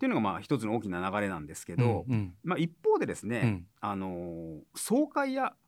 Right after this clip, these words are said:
Speaker 1: が減ってるというですね、
Speaker 2: はい。
Speaker 1: 報道をしたのが朝日新聞でしてね、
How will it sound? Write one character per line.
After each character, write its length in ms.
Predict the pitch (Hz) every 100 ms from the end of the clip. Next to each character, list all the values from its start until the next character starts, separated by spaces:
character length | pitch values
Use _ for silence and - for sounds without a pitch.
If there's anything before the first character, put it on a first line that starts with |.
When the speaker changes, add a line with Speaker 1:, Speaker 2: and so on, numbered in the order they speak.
| -
Speaker 1:
が 100 | 190
減 160 | -
っ 20 | 170
て 180 | -
る 100 | 170
と 120 | 165 101
い 100 | 78
う 40 |
で 100 | 65
す 80 | -
ね、 220 | 90 76 -
Speaker 2:
は 80 |
い。 40 | 104
Speaker 1:
報 140 | 107
道 100 | 101
を 60 | 95
し 60 | 95
た 60 |
の 100 | 87
が 100 | 67
朝 160 | - 120
日 100 | -
新 140 | 107
聞 100 | 78
で 100 | 60
し 40 | -
て 100 | -
ね、 180 | 156